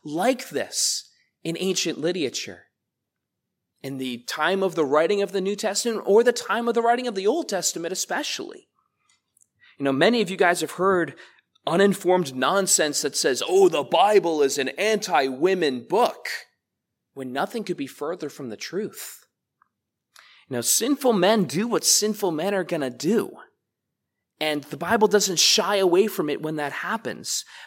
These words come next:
but it doesn't say that's how it's supposed to be. When God g-, gave down his laws, he elevated women. When you see Jesus ministering to people, you see him elevating women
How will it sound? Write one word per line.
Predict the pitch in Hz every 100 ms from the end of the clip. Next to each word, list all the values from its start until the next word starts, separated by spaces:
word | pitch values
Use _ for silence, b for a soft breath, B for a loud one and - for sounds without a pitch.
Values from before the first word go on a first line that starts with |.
| _
but | 127
it |
doesn't | 127 202 190
say | 185
that's | 165 160 -
how | 160 165
it's | 139
supposed | - 147 - 185 185 -
to | 151
be. | 214 202 113 - _ _ _ _ _ _ _ _ _ _ _ _ _ _ _ _
When | 139
God | 139 160 196 156
g-, | - 156
gave | 139 175 175
down | 170 170
his | 165 -
laws, | 143 165 190 120 -
he | 170 170
elevated | 160 180 196 160 151 131 120
women. | 120 110 104 104 B -
When | 165
you |
see | 170 208 180
Jesus | - 196 202 180 139
ministering | 160 202 226 208 - 160 147
to |
people, | - 139 135
you | 147
see | 170 202
him | 185 180 -
elevating | 208 214 202 160 131 113 95 117 b b b
women | - 135 120 104 90